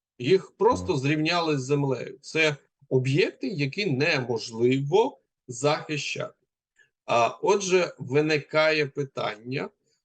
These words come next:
Speaker 1: а, доцільності, а, отримання оборони саме, а, в цій локації, а, і з урахуванням того, що в нас ще є локація на заході,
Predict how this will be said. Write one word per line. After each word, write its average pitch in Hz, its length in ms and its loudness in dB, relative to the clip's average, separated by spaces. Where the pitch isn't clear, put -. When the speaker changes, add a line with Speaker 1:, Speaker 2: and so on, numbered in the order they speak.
Speaker 1:
а, 123 280 4
доцільності, 151 1120 0
а, 123 380 0
отримання 131 540 -2
оборони 123 580 -2
саме, 117 600 -6
а, 110 460 -2
в - 120 -10
цій 196 220 -2
локації, 208 880 -2
а, 127 360 2
і 117 260 -4
з 110 400 -2
урахуванням 143 720 0
того, 175 280 -2
що 135 180 -8
в 123 40 -8
нас 151 260 -2
ще 143 240 -6
є 135 320 -2
локація 127 720 -2
на 120 220 -2
заході, 123 600 -2